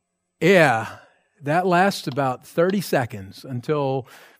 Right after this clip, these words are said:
you know, the first bad mood that swings my way, the first negative thing that takes place, and suddenly I'm off on a tangent someplace.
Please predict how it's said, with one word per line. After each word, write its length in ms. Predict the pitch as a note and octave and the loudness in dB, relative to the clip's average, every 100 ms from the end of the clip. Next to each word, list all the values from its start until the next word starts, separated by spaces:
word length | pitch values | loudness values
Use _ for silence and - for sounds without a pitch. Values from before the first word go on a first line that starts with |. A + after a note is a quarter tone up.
| _ | _
you 140 | C#3+ | -6
know, 280 | C3 B2 A#2+ | -6 -4 -6
the 100 | A#2 | -8
first 340 | A2 E3 D#3+ - | -6 -4 -4 -4
bad 280 | D#3 D3 | -4 -4
mood 300 | B2+ D3+ D#3+ | -4 -4 -4
that 140 | C3 A2+ | -6 -6
swings 400 | - D#3 C#3+ B2 | -8 -6 -6 -6
my 200 | B2+ A#2 | -6 -4
way, 400 | A#2+ C#3 D#3+ E3+ | -4 -2 -2 -2
the 120 | B2 | -4
first 400 | - C#3 C#3 - | -10 -8 -8 -6
negative 440 | C3+ C3+ C3+ B2+ | -4 -4 -4 -6
thing 220 | - D3 C#3+ | -8 -8 -6
that 180 | A#2+ | -6
takes 260 | - A#2 - | -6 -6 -8
place, 400 | - D3 F3+ - | -8 -4 -4 -6
and 140 | A2+ | -10
suddenly 500 | - - D#3+ F3 E3 | -8 -6 -4 -2 -2
I'm 260 | D#3+ C#3+ D#3+ | -2 -2 -2
off 240 | C#3+ C#3 | -4 -6
on 80 | C#3+ | -6
a 60 | A#2 | -8
tangent 460 | - G3 G#3 C3+ | -6 -6 -4 -6
someplace. 400 | - B2+ B2+ C#3+ | -6 -8 -4 -6